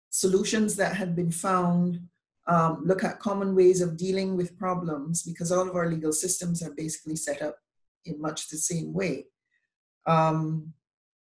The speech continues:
in terms of the, the use of technology, we are making some progress with that. We had not had an e-filing capacity until now, but we hope to launch that very soon,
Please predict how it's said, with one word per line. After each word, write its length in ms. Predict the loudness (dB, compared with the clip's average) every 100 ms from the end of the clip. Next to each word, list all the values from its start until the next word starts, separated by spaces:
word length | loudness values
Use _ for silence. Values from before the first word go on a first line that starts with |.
| _ _ _ _
in 160 | 0 2
terms 360 | 4 4 4
of 180 | 2 4
the, 320 | 4 4 0
the 80 | -4
use 300 | -2 0 0
of 140 | -2 -6
technology, 880 | -8 -2 0 2 0 -2 -4 -6 -4
we 180 | -2
are 160 | 0 0
making 380 | 0 -2 -4 -2
some 260 | -2 -4
progress 540 | -2 0 2 0 -2 -4
with 160 | -6
that. 420 | -6 -6 -6 -8 -14 _ _ _ _ -2
We 160 | 0
had 220 | 2 2
not 320 | 2 0 0 -4
had 480 | -4 0 2 0 -2
an 180 | -4 -4
e-filing 1040 | -4 -4 -2 0 2 2 0 0 -4 -8 -14 _ _
capacity 760 | -8 0 0 0 -4 -6 -8 -8 -20 _ _ _ _ _
until 320 | -2 -2 0 2
now, 260 | 2 0
but 220 | -2 -4
we 80 | -2
hope 260 | -2 -2 -2
to 60 |
launch 380 | -4 -2 -2 -4
that 260 | -6 -6 -10 -2
very 300 | 2 2 2
soon, 460 | 0 -2 -6 -12